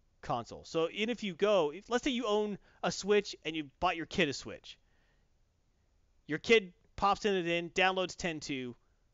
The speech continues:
and then you're like, "I wanna play ten two." You pop the cartridge in yours, it's like, "Yeah, you already downloaded that."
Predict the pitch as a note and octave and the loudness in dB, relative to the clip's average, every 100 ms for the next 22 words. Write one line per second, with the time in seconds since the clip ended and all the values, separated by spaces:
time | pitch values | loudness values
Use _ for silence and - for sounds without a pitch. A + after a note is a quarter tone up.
0 | _ _ _ _ D3+ F3+ A3+ B3 D4+ G#4+ | _ _ _ _ -4 -2 0 -2 0 0
1 | D#4+ G3 F#3+ E3 F3 D#3+ F#3+ A#3 A#3+ C3+ | 0 0 0 0 -4 -4 -6 -6 -8 -4
2 | F3+ F3 D#3+ - F3 E3 E3 D3+ F3 E3+ | 0 0 0 0 0 -2 -8 -4 -2 -2
3 | D#3 C#3 C#3+ C3+ C3 A#2+ A2 G2+ F2+ E2 | -4 -4 -2 -2 -2 -4 -4 -6 -8 -10
4 | D#2+ | -14